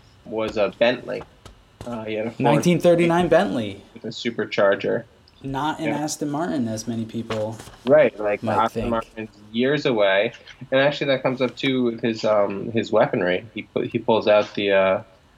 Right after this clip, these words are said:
Speaker 1: Beretta. It's the Beretta pistol, not the Walther P P K pistol.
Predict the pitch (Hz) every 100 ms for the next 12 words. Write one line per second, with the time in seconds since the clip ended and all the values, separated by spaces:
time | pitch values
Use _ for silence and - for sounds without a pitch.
0 | _ 110 104 120 113 - - - 127 104
1 | - - 113 113 120 123 - 104 - 113
2 | 113 - 107 104 98 104 104 104 104 101
3 | 101 104 104 104 107 - - 117 113